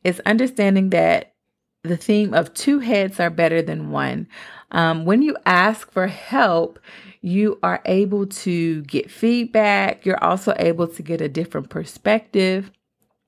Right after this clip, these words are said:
on situations, and you're not wrecking your brain trying to come up with a solution.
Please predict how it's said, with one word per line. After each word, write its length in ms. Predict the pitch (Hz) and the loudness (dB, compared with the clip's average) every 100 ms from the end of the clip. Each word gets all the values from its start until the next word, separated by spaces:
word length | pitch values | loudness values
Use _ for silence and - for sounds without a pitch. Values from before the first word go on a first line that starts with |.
| - | -2
on 200 | 170 196 | 2 4
situations, 1040 | 190 208 - 160 170 190 196 196 185 185 - | 4 0 0 2 4 2 0 -2 0 -2 -4
and 160 | 180 180 | -2 2
you're 100 | 196 | 2
not 340 | 202 214 165 | 2 0 0
wrecking 340 | 185 202 202 190 | 0 2 2 2
your 140 | 175 | 0
brain 320 | 160 185 185 | 0 2 2
trying 220 | 180 185 | 2 0
to 40 | 175 | -2
come 240 | - 190 | -2 -4
up 60 | 160 | -2
with 180 | 160 156 | -4 -4
a 60 | |
solution. 760 | 160 160 156 175 170 - 117 | -6 -4 0 0 -2 -6 -8